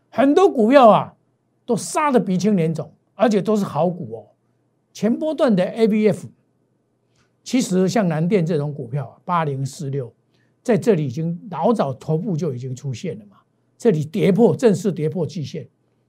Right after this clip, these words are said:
哦。所以亲爱的投资朋友，大家要注意哦，股票当跌破月线、季线的时候，你就要特别的注意，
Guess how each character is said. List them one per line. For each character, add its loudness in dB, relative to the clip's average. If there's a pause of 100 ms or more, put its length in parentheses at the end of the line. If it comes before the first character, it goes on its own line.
(200)
哦。 -16
所 -2
以 0 (340)
亲 0
爱 6
的 6
投 2
资 -2
朋 -2
友， -2
大 0
家 -2
要 -2
注 -4
意 -8
哦， -14 (100)
股 -8
票 0 (280)
当 -4
跌 2
破 4
月 4
线、 2
季 -4
线 -4
的 -6
时 -10
候， -8
你 -10
就 -8
要 -6
特 -8
别 -12
的 -16
注 -18
意， -20